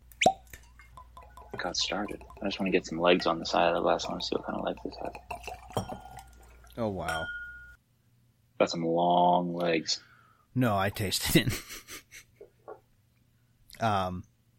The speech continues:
Speaker 2: that's good. That butteriness on the nose comes through on the taste as well.
Speaker 1: Oh, wow.
Speaker 2: Yeah. Now I remember why this is almost <laughs> gone.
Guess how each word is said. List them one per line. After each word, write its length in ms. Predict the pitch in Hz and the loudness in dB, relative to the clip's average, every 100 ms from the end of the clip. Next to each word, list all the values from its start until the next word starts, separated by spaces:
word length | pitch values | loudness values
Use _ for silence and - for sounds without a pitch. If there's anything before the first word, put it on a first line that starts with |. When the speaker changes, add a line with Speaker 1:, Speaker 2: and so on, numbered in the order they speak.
| - - | -18 -8
Speaker 2:
that's 340 | 101 104 - | 0 0 0
good. 320 | - 85 76 - _ _ _ _ _ _ _ _ _ | -8 -8 -8 -12 _ _ _ _ _ _ _ _ _
That 320 | 127 107 - | 2 2 -2
butteriness 640 | 113 104 117 120 123 131 | 2 4 6 6 4 2
on 80 | 113 | 0
the 80 | 101 | 0
nose 640 | 95 95 90 101 120 - - _ - | 2 2 4 4 4 0 -10 _ -6
comes 460 | - 110 98 92 | 2 4 4 2
through 360 | - 104 92 90 | -2 -2 0 0
on 380 | 98 90 85 80 _ _ _ _ _ _ _ _ _ _ _ _ _ _ _ _ _ | -2 -2 -4 -8 _ _ _ _ _ _ _ _ _ _ _ _ _ _ _ _ _
the 80 | 101 | -8
taste 440 | - - 82 - - | -6 -4 -4 -6 -6
as 180 | 87 - | -6 6
well. 100 | 110 | 8
Speaker 1:
Oh, 240 | 95 80 85 | 8 4 0
wow. 720 | 85 90 90 87 87 85 - - - | 4 8 10 10 8 6 0 -12 -8
Speaker 2:
Yeah. 520 | 90 90 87 82 82 _ _ _ _ _ _ - | -4 -4 -4 -6 -8 _ _ _ _ _ _ -2
Now 220 | 113 117 | 4 8
I 40 | 113 | 8
remember 340 | 110 110 104 | 6 4 4
why 200 | 98 95 | 4 2
this 160 | 95 - | 2 -2
is 100 | 92 | 0
almost 340 | 92 90 87 | 0 -2 -2
<laughs> 20 | |
gone. 120 | - | -2